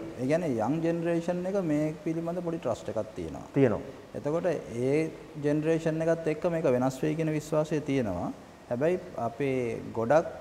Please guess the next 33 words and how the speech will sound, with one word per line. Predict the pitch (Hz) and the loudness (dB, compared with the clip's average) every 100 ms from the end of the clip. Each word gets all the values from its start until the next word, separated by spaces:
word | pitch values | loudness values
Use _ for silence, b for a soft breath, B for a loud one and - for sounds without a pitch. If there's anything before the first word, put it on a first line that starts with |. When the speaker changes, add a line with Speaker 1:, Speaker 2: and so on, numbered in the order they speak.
| - - | -14 -6
Speaker 1:
ක්ලයන්ට්ස් | 147 143 151 - | -2 0 -2 -4
ලගේ | 160 156 | -4 -2
තියෙන | 160 156 151 | -2 -4 -4
ප්‍රශ්නය | 151 139 - 151 | -2 -2 -2 -2
ගොඩක් | 123 117 131 - - - | 0 2 0 -2 -16 -2
අය | 156 165 190 165 - | 0 2 2 0 -2
ඉන්ෂුරන්ස් | 117 131 147 156 160 165 | -2 0 0 0 0 -2
ගැන | 180 185 | -4 -2
ලොකු | 170 | -2
විශ්වාසයක් | 156 135 - 101 - 85 | -2 -2 -2 -2 -2 -6
නැහැ. | 80 80 - - - - - - - | -8 -12 -16 -20 -20 -20 -20 -16 -8
ඒ | 113 | -2
කියන්නේ | 120 117 107 - - - - - - - 120 | 0 0 -2 -8 -14 -14 -12 -14 -14 -10 -4
මේක | 127 123 127 | -2 0 0
ගෙවන්න | 117 113 113 110 | 2 4 4 2
නැති | 98 98 | -2 -4
වෙයි. | 92 90 104 - - - - | -4 -4 -6 -12 -20 -18 -10
මේක | 117 117 123 | -6 -4 -4
ගෙ-, | 117 120 - | -4 -8 -4
ගෙවයිද | 110 120 123 120 110 | 2 6 6 6 4
දන්නේ | 104 104 90 | 2 2 -2
නැහැ. | 92 107 - - - - | -6 -8 -12 -20 -20 -10
හැබැයි | 120 135 175 | -6 -2 0
මම | 147 117 156 | 0 2 2
කියන්නේ | 165 180 139 104 135 277 - - - - | 2 2 2 0 -2 -4 -10 -20 -20 -2
හරියට | - 143 165 180 196 | 0 2 2 2 0
ප්ලෑන් | 190 131 127 127 | 2 4 4 2
කරලා | 123 117 123 - - | 2 2 0 -4 -6
හරි | 120 151 | -2 -2
ප්ලෑන් | - 117 120 123 | 2 4 4 4
එකක් | 131 131 131 135 | 4 2 0 -4
අපි | 131 120 | -2 -2
අරගත්තොත් | 90 98 104 - - 147 | 0 0 -2 -2 -4 -4